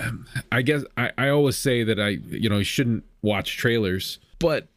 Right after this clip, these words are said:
the trailer has some seemingly, you know, he's like, "Scott, I can he-, or Ant-Man, I can help you get back time,"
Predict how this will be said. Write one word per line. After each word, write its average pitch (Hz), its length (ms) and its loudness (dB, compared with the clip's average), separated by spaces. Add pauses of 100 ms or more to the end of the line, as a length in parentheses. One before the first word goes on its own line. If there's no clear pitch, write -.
the 165 120 4
trailer 254 680 2
has 156 340 0
some 131 540 0
seemingly, 180 1200 2
you 131 180 2
know, 135 80 4
he's 135 360 2
like, 123 140 2
"Scott, 165 360 0
I 131 100 2
can 127 160 0
he-, 123 160 2
or 120 240 4
Ant-Man, 143 400 2
I 131 80 2
can 113 140 0
help 147 320 0
you 131 400 4 (120)
get - 180 4
back 123 260 0
time," 110 560 0